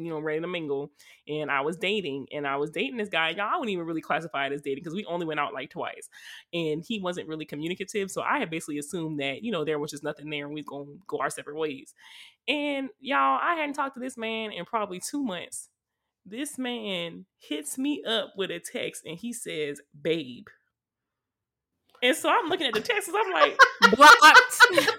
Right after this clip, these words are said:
Speaker 1: I'm like, "He talking to me?" Like, I thought, I was like, "This must be the wrong person."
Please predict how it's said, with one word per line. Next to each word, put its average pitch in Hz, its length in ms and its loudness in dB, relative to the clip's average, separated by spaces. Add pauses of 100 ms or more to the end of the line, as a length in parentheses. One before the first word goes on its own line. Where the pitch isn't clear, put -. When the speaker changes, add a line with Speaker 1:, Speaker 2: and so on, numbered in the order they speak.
(160)
Speaker 1:
I'm 415 80 10
like, 311 100 6
"He 415 120 8
talking 370 260 10
to 233 60 8
me?" 294 160 4 (480)
Like, - 100 6
I 440 140 10
thought, 381 260 8
I 233 40 10
was 466 100 4
like, 233 140 4
"This 466 100 2
must 381 140 2
be 330 80 0
the 277 40 0
wrong 247 220 2
person." 190 540 2